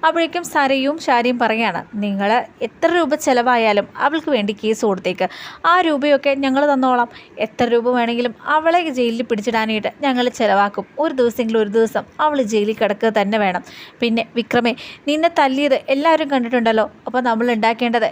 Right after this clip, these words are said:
ഇനി തെളിവുകളും സാക്ഷികളുമാണ്. നിന്നെ തല്ലിയത് കണ്ടവരെയൊക്കെ നീ സ-, നീ സ്വാധീനിച്ച് കയ്യിലെടുക്കണം." ഇതൊക്കെ നടക്കുന്ന കാര്യം വല്ലതും ആണോ? അവൾക്ക് ഭയങ്കര ബുദ്ധിയാ.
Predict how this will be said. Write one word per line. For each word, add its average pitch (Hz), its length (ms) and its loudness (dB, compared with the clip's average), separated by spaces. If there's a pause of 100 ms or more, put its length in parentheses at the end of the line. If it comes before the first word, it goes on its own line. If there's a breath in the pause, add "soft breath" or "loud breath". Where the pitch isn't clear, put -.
ഇനി 254 260 -4
തെളിവുകളും 240 480 2
സാക്ഷികളുമാണ്. 226 840 0 (340 loud breath)
നിന്നെ 226 280 0
തല്ലിയത് 247 380 2
കണ്ടവരെയൊക്കെ 233 680 0
നീ 302 120 -6
സ-, 302 120 -4
നീ 311 180 4
സ്വാധീനിച്ച് 240 600 0 (140)
കയ്യിലെടുക്കണം." 214 800 0 (400 loud breath)
ഇതൊക്കെ 247 300 0
നടക്കുന്ന 269 520 0
കാര്യം 262 300 2
വല്ലതും 262 340 0
ആണോ? 208 380 0 (280 loud breath)
അവൾക്ക് 196 500 -2 (240)
ഭയങ്കര 277 240 0
ബുദ്ധിയാ. 240 480 -2